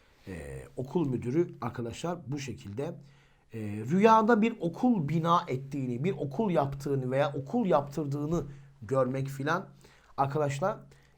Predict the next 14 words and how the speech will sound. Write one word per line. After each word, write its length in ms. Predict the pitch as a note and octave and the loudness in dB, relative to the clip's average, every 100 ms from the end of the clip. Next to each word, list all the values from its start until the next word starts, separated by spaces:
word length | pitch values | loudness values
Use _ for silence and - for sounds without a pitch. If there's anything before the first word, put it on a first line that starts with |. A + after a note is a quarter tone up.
| - | 2
gerçek 420 | C3+ C#3+ - - | 4 4 2 2
hayatta 360 | F3 E3+ F#3 D#3+ | 2 2 2 0
da 40 | |
eğer 220 | C#3+ D#3 D3+ | 2 2 0
imkanı 440 | D#3 D#3 D#3 F3 | -4 0 0 4
varsa 460 | G#3 - G3 G#3+ - _ _ - | 2 2 0 0 -4 _ _ -10
bir 100 | F3 | -6
okul 360 | C#3 - C4 A#3 | -6 0 4 4
yapacağı 380 | E3+ D#3 C#3 C#3+ | 4 2 0 0
anlamına 420 | B2+ A#2 G#2+ G#2 | 0 -4 -6 -8
gelir. 420 | D2+ C#2 - - _ _ _ _ _ _ _ _ _ _ _ _ - | -10 -14 -18 -20 _ _ _ _ _ _ _ _ _ _ _ _ 6
Veya 400 | F#3 B3 F#3+ A#3+ - _ _ - | 10 10 10 4 -4 _ _ 2
öğretmenlere, 800 | C#3 F3 F3 E3+ F3+ F3+ F#3 - - - _ _ - | 8 8 6 4 8 10 10 8 -2 -20 _ _ -2
talebelere, 760 | - D#3 D3+ D#3 D3+ D3+ C#3 | 4 4 6 6 8 8 6